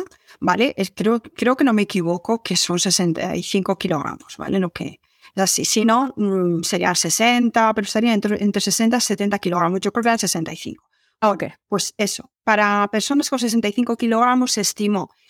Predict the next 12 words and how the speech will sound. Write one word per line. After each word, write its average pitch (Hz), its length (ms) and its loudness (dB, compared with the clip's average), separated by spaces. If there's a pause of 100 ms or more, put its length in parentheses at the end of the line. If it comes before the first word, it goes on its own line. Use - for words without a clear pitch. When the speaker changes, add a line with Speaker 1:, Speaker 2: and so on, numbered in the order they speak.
(200)
Speaker 1:
que 190 240 0 (300)
cuatro 220 400 0
mil 262 300 4
unidades 254 500 2
internacionales, 220 460 0
o 214 40 -2
sea, 214 100 -2
bueno, 220 160 -2
bueno, 247 160 2
de 247 80 -2
esto 320 340 0 (240)
incluso 233 520 0